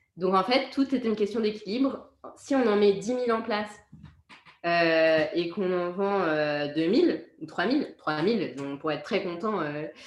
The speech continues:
on pourrait être très content, euh, c'est des bonnes ventes pour un premier roman, euh,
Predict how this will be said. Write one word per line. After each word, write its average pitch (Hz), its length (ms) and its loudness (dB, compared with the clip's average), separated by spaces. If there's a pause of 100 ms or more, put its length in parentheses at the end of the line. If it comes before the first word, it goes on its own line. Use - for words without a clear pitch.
(300)
on 180 100 -6
pourrait 170 180 0
être 165 60 -4
très 196 160 -2
content, 190 380 -2
euh, 151 540 0
c'est - 80 -14
des 151 100 -4
bonnes 156 180 -2
ventes 185 220 0
pour 160 100 -2
un 143 60 -2
premier 151 260 -6
roman, 170 460 0
euh, 147 120 0